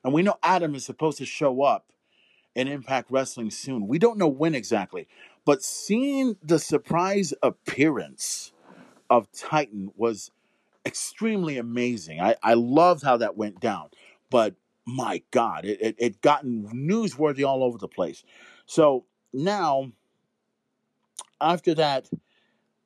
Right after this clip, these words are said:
um, Titan goes ahead and, uh, uh, as a matter of fact, Titan, I think, takes one, I think it was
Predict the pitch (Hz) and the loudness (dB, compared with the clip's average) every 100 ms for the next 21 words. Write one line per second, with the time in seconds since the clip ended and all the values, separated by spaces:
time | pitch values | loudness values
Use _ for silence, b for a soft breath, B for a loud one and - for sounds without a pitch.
0 | _ _ 139 131 120 107 101 90 _ _ | _ _ 2 2 0 -6 -10 -14 _ _
1 | _ _ _ _ _ - - 165 233 220 | _ _ _ _ _ -10 -2 -2 -2 -6
2 | 180 156 151 135 127 123 113 107 107 101 | -4 -4 -6 -8 -4 -2 -2 -4 -8 -8
3 | 101 101 117 - 127 127 151 170 151 - | -6 -6 -6 0 0 -2 -2 -2 -2 -2
4 | 151 131 - - _ _ _ _ _ _ | -2 -2 -8 -20 _ _ _ _ _ _
5 | _ _ _ _ _ _ _ _ _ _ | _ _ _ _ _ _ _ _ _ _
6 | _ _ - 151 190 185 139 - 147 - | _ _ -2 -2 0 -6 -6 -8 -8 -10
7 | - 147 147 - 120 139 139 127 196 196 | -4 -4 -4 -8 -4 -2 0 0 0 0
8 | 135 - - - | -2 -4 -12 -12